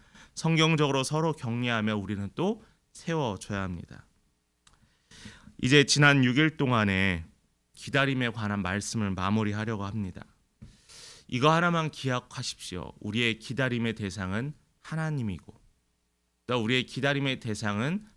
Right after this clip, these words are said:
다시 오실 예수 그리스도입니다. 우리 안에 성령이 내재하고 있지 않다라면은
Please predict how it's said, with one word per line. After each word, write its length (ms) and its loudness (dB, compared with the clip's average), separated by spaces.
다시 360 -4
오실 360 -4
예수 380 -2
그리스도입니다. 760 -12
우리 220 4
안에 220 4
성령이 460 0
내재하고 520 4
있지 240 -2
않다라면은 880 0